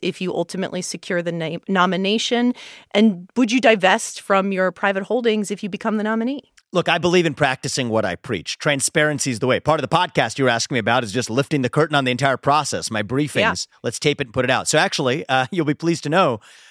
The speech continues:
Speaker 2: we actually put out twenty years of tax returns, uh, already. It was actually, like, in the early phase of the campaign. We just made it available. And there's one reporter who asked. We sent it to them. It's on a website. People can find it.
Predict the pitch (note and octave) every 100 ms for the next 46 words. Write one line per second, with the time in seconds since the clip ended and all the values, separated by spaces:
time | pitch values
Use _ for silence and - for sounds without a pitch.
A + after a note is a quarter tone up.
0 | _ D#3+ A#3+ - - G#3 A3 - A3 A#3+
1 | A#3+ E3 G2+ F#3 - D#3+ E3 E3 - C3
2 | G2+ A2+ - - - - _ - C#3+ D3
3 | - E3+ F3+ G3 - - D3+ B2 B2+ C#3
4 | - D3+ A#2 A#2 C#3+ B2+ D3 D3+ C#3 C#3+
5 | C#3 B2+ A#2 B2+ A2+ C#3 B2 G2 A2+ A#2+
6 | B2+ A#2+ G#2 C#3 A#2+ E2+ E2 _ _ _
7 | A#2 A2+ G#2+ B2+ A#2 - C#3 B2 A#2 A#2+
8 | C#3+ G#2+ F#2+ A#2+ G#2+ A2+ C3+ B2+ A2+ G2+
9 | A2 G#2 C#3 C3+ A#2+ - - G2+ A#2 B2
10 | C3+